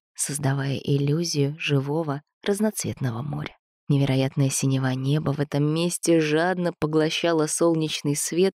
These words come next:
и отражала его причудливыми тенями в кучерявых облаках.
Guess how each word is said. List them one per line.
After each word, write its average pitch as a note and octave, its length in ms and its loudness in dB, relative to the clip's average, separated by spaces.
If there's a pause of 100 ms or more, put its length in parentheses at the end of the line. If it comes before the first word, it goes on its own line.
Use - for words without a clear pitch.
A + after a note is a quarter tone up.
и F3 80 2
отражала F3+ 480 2
его D#3+ 280 2
причудливыми D3+ 800 0
тенями D3+ 580 0
в - 100 -10
кучерявых C#3+ 640 -2
облаках. D3+ 640 -6